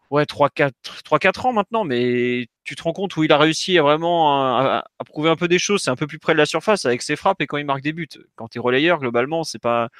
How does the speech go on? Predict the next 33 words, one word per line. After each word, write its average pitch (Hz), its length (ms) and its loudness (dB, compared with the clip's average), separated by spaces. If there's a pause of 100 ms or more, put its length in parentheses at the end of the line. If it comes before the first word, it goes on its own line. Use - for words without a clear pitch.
(480)
c'est - 160 -18
pas 131 100 2
un 131 120 2
endroit 139 320 4
où 131 140 2
t'es 123 120 0
censé 131 300 -2
aller 127 160 4
tout 151 140 -12
le 147 60 -16
temps, 208 300 0
et 139 160 0
il 120 300 -2
arrive, 120 220 0 (100)
il 127 120 0
a 127 40 6
un 131 60 2
peu 143 160 -4
de 143 40 -6
mal 160 160 4
à 143 60 4
faire - 160 -4
son 131 220 -8
trou, 165 360 0
euh, 110 560 0 (1000)
en 123 80 -2
général. 135 460 2
Donc, 104 260 -12
euh, 107 160 -4
bon, 101 160 -12 (400)
à 113 120 2
voir, 131 360 4
euh, 101 720 -2